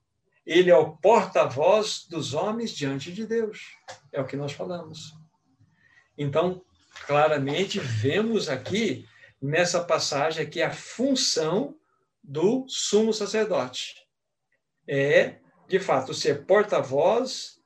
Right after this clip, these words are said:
dos homens diante de Deus. Só para que vocês gravem no coração. Então, Arão, que era o sumo sacerdote na velha dispensação, sobre os ombros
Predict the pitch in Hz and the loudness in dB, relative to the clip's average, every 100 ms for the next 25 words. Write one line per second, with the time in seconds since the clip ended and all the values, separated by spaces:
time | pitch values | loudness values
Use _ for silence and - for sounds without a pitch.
0 | _ 175 143 139 156 185 185 190 220 226 | _ -4 -2 0 -2 -2 -2 -4 -4 -6
1 | 220 185 143 - - - - _ _ _ | -6 -6 -6 -8 -12 -14 -20 _ _ _
2 | _ _ _ _ _ _ - - 156 160 | _ _ _ _ _ _ -10 -2 2 2
3 | 180 175 170 151 139 - 143 147 180 - | 0 -2 -4 -4 -4 0 2 2 0 -4
4 | - - _ _ - 120 135 151 175 180 | -6 -12 _ _ -10 -2 2 2 2 0
5 | 180 175 180 208 - - 110 107 - - | -2 -4 -2 -4 -4 -6 -8 -10 -16 -20
6 | - 135 120 151 185 214 170 156 151 208 | -8 -8 -4 2 2 2 2 2 4 6
7 | 254 - 151 147 139 - - 247 226 175 | 4 4 2 2 -2 -2 0 0 0 -2
8 | - 147 123 143 151 143 131 143 131 - | -2 -2 4 4 4 0 0 2 0 -4
9 | 143 143 131 - 175 208 - - - - | -6 -4 -2 0 0 0 -4 -16 -6 -2
10 | - 220 202 185 123 147 220 247 175 135 | 6 8 8 6 4 6 6 6 2 0
11 | 131 123 - - | -2 -2 -4 -6